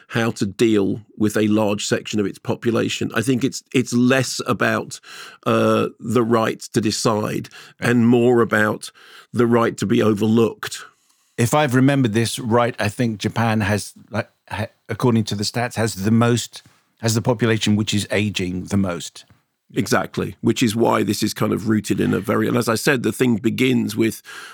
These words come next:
Speaker 1: what is, you know, a, a hate crime, a very violent hate crime that the government then responds to by introducing Plan seventy-five. So the whole thing is framed within that context.
Speaker 2: Uh, sounds fascinating.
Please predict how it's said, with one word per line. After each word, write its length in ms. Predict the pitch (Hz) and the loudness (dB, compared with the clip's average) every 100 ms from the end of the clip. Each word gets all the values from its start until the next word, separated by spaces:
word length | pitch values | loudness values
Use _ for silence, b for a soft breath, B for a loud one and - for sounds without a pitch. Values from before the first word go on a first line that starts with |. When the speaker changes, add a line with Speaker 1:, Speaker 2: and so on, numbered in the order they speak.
| B | B
Speaker 1:
what 160 | 113 | 2
is, 160 | 120 104 - - | 2 0 -8 -4
you 140 | 117 | -2
know, 180 | 110 120 | 0 -2
a, 220 | 120 - 113 | -2 -2 -2
a 40 | |
hate 380 | 104 135 143 - | 0 0 0 -4
crime, 420 | - 104 104 110 | -4 -2 -2 -2
a 80 | 113 | -2
very 360 | 101 120 110 | 0 0 0
violent 640 | 107 95 120 127 - 107 101 | 0 0 0 0 -2 -4 -2
hate 280 | 120 123 - | 0 -2 -2
crime 400 | 117 101 101 104 B B B | -6 -4 -6 -10 B B B
that 100 | 131 | -2
the 100 | 117 | 0
government 460 | 113 113 107 110 107 | 0 0 2 0 0
then 180 | 110 104 | 0 0
responds 540 | 110 - 113 110 101 | -2 -2 0 0 -2
to 180 | - 101 | -2 -2
by 200 | 101 101 | -2 -2
introducing 920 | 98 113 131 98 110 - 101 104 107 b b b _ | -2 0 -2 -2 -2 -2 -6 -6 -8 b b b _
Plan 260 | 113 107 | -4 -4
seventy-five. 600 | 104 101 101 101 117 110 | -2 -2 -2 -2 -2 -2
So 100 | 104 | 0
the 80 | 107 | -2
whole 280 | 104 131 123 | 0 2 2
thing 280 | 104 127 110 | 2 2 2
is 100 | 107 | -2
framed 720 | - - 117 110 107 98 104 | -6 -2 0 0 -4 -6 -8
within 480 | 110 113 113 107 98 | -2 -2 0 -2 -2
that 300 | 104 104 - | -4 -4 -8
context. 680 | 107 101 - 92 - - - | -8 -8 -8 -10 -12 -18 -4
Speaker 2:
Uh, 140 | 139 139 | 0 0
sounds 300 | - 139 127 | 0 0 2
fascinating. 540 | 160 156 131 120 113 | 2 2 2 2 2